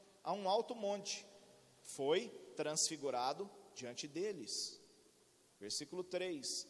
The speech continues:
"E as suas vestes tornaram-se resplandecentes, e sobremodo brancas, como nenhum lavandeiro na terra as poderia alvejar."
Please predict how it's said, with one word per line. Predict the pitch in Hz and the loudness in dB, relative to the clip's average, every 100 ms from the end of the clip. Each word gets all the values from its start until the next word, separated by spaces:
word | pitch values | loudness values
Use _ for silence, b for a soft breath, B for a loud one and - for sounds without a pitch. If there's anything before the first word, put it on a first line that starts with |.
| B B - | B B -2
"E | 123 | 0
as | 135 | 2
suas | 185 202 139 | 2 0 2
vestes | 156 208 - - - | 2 4 2 -2 0
tornaram-se | 175 165 160 185 175 - 147 | 2 4 4 4 4 0 0
resplandecentes, | 123 226 - - 214 214 214 - 180 165 160 - - - - - - - - - - - - - - - - - - | 2 4 4 2 2 4 4 4 2 0 -2 -4 -4 -6 -10 -18 -20 -20 -20 -20 -20 -20 -20 -20 -20 -20 -20 -14 -2
e | |
sobremodo | - 175 180 175 165 175 180 | 4 8 10 10 8 6 6
brancas, | 151 175 202 196 147 - | 8 8 6 2 0 4
como | 170 175 175 | 4 4 2
nenhum | 175 165 185 254 | 2 2 2 2
lavandeiro | 233 208 190 175 147 170 180 | 6 6 6 2 2 2 2
na | 175 170 | 2 0
terra | - 160 165 170 180 | 4 6 6 4 0
as | 143 147 - | 2 2 2
poderia | 175 156 147 135 190 196 - | 2 2 2 0 2 2 2
alvejar." | 120 123 117 107 107 107 104 | 2 0 0 -2 -2 -2 -2